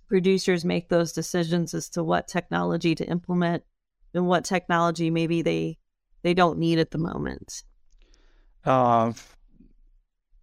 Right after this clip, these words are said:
Speaker 2: personally, I prefer, and I suggest to, uh, very often, uh, f-, to our new clients, uh, start slow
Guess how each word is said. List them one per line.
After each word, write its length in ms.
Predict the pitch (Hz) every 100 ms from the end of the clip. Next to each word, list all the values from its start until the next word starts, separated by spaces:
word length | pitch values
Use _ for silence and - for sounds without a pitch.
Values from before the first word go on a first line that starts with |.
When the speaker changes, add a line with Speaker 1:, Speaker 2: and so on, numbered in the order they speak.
| - -
Speaker 2:
personally, 500 | 160 180 185 151 139
I 160 | 127 143
prefer, 540 | 135 127 - 131 147
and 220 | 143 120
I 120 | 120
suggest 560 | 120 - 113 123 120 -
to, 400 | 113 107 107 104
uh, 240 | 110 107
very 320 | 104 123 123 120
often, 560 | 113 - 113 107 110
uh, 400 | 107 104 107 107
f-, 300 | - 113 107
to 100 | 110
our 160 | 104 98
new 160 | 104 131
clients, 640 | 131 120 120 113 - -
uh, 140 | 104
start 420 | 101 - 117 101 95
slow 540 | - 107 95 147 196